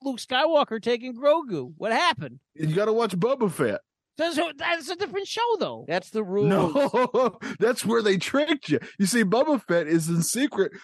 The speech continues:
Speaker 2: Mandalorian season three. <laughs>
Speaker 3: Yes. If,
Speaker 1: What?
Speaker 3: if you
Speaker 1: Those
Speaker 2: I'm not even making this
Speaker 1: rapscallions?
Speaker 2: up. <laughs>
Speaker 3: if you read the Book of Boba Fett backwards, like the title, it actually says Mandalorian season
Speaker 2: And it
Speaker 3: two and a half.
Speaker 2: matches up with that one Pink Floyd album.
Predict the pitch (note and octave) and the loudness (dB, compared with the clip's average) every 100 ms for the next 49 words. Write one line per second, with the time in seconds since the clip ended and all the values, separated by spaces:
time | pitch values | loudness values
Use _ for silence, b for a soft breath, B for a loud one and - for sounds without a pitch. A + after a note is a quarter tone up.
0 | E3+ C3+ D#3 F#3 G#3+ G#3 G3+ G#3+ A3 G3+ | -10 -2 2 4 4 4 2 2 2 0
1 | F#3 A3+ G#3 F#3+ E3+ - A#3 A3+ - - | 0 0 0 0 -2 -2 -2 0 -2 -4
2 | - D3 B2+ - - - - D3 E4 C4+ | -2 0 0 -2 -14 -10 -4 0 0 -2
3 | - - D#3 D3 C3+ E3 G3 A3 B3 A3 | -10 -6 -4 -4 -6 -4 -2 -2 -2 -4
4 | - F3+ D#3 - A3+ C4 C4 A#3 A3+ A#3 | -8 -12 -4 0 2 2 4 2 2 2
5 | F#3+ A3 G#3 A3+ G#3+ - G3+ F3 - G3 | 2 2 2 2 2 0 -2 -2 -2 -4
6 | G3+ A#3 G3 F3+ C3 F#3 - E3 E3+ E3+ | 0 -2 -2 -4 0 -2 -2 -2 0 -2
7 | D#3 - C#3+ - B2 C3 A#2+ - G#2 D#2+ | -4 -4 -4 -4 -2 -2 -4 -8 -8 -6
8 | - F#2 - - C3 A2+ F2+ A#2 A#2+ - | -8 -8 -10 0 2 2 0 0 0 0
9 | A#2 - A2+ G#2+ A2 A2 G2+ G2+ G2 E2 | -4 0 0 2 0 0 0 0 0 -4
10 | - A2 G#2 E3+ F#3 D#3+ F3 F#3 E3 E3 | -4 -4 -2 0 0 0 2 2 0 0
11 | F3+ F#3+ C3 D#3 D#3 D3 C#3 E3 D#3+ - | 2 0 0 -2 0 -2 0 0 -2 -2
12 | F#3 E3+ F#3 F#3+ F#3+ A#2 F#2 F#2+ | -4 -4 -2 0 0 -2 -4 -6